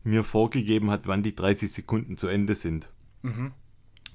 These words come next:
Speaker 1: Weil wenn du die selber klickst, also wenn du selber immer auf Stopp drückst, tendiert man dazu, auch schon fünf Sekunden vorher auf die Uhr zu schauen und langsamer zu machen.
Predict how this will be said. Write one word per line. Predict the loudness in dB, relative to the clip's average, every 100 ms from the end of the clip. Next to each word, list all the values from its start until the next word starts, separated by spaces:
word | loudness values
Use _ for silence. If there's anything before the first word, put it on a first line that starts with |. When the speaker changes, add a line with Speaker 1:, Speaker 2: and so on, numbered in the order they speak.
| 4
Speaker 1:
Weil | 6
wenn | 6 4
du | 2
die | 0
selber | 4 6 6 4
klickst, | 2 0 -2 -2 -4
also | -2 0
wenn | -2
du | -2
selber | 2 2 2
immer | 2 0
auf | 0
Stopp | -2 -2 0
drückst, | -2 -2 -8 -16 -20 -16
tendiert | 2 4 8 8 6
man | 2 2
dazu, | 2 2 0
auch | 2
schon | 4 2 2
fünf | 2 0
Sekunden | -2 0 0 -2
vorher | 0 2 4
auf | 2
die | 0 0
Uhr | 0
zu | 0
schauen | 0 2 2
und | 2
langsamer | 0 0 0 0 0
zu | 0
machen. | 0 0 0